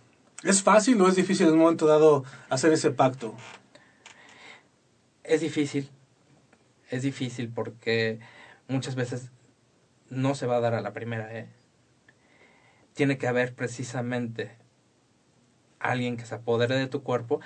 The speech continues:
Speaker 2: y esta persona que se apodere de tu cuerpo, aparte de que se cobra con tu propia alma, ¿quién crees que va a controlar a quién? A fin de cuentas,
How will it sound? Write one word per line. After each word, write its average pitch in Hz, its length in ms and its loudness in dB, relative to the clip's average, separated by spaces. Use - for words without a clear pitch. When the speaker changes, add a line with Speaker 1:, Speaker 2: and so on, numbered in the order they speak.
Speaker 2:
y 131 100 -4
esta 139 200 -2
persona 123 320 -6
que - 60 -14
se 120 100 -10
apodere 120 380 -4
de 135 120 -2
tu - 180 -12
cuerpo, 117 340 -2
aparte 127 340 -2
de 139 80 0
que 123 80 -14
se 110 120 -12
cobra 120 280 -2
con 110 200 -12
tu 113 100 -14
propia 123 440 0
alma, 113 320 -6
¿quién 147 180 -2
crees 139 160 -6
que 131 100 -6
va 120 100 0
a 120 40 -2
controlar 117 400 -4
a 123 60 -2
quién? 175 220 -12
A - 80 -16
fin 123 140 -8
de 120 100 -6
cuentas, 143 320 -2